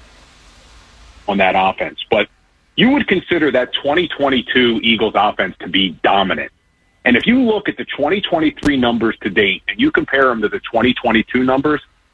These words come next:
the Eagles are getting the exact same net result. They're just doing it in a different way. Total yards per game last year,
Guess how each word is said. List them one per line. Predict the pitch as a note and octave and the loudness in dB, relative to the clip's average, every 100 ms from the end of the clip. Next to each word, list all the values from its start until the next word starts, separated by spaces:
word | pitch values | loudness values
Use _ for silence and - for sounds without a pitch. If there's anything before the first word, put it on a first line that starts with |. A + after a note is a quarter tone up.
| - | -4
the | B2+ | 0
Eagles | D#3 F#3 F3+ | 2 0 0
are | E3 | 0
getting | D3 C#3 B2+ | 0 0 0
the | A2+ G#2+ | 0 -2
exact | F#2+ A#2 B2 C#3 - | -2 0 0 0 -4
same | B2+ A#2 A2+ A2 | 0 2 0 0
net | A2 A2 A2 | 0 0 0
result. | G2+ F2+ A2 C#3 - | -2 0 0 0 -2
They're | |
just | G#2 B2+ F#2+ | 0 0 0
doing | B2 B2 A2+ | 0 0 0
it | A2 | 0
in | G2+ | 0
a | |
different | F#2+ G2+ G2 G2+ | -2 -4 -4 -2
way. | G#2 D#2+ - _ _ _ _ _ _ _ - | 0 -2 -8 _ _ _ _ _ _ _ -2
Total | F3+ G#3+ A#3+ | 0 2 2
yards | F#3+ E3+ E3+ E3+ | 2 0 -2 -4
per | - D#3 | -6 -6
game | B2+ C3+ B2+ | -2 0 0
last | G2+ F#2 - G2 | -4 -6 -8 -8
year, | D#2 | -10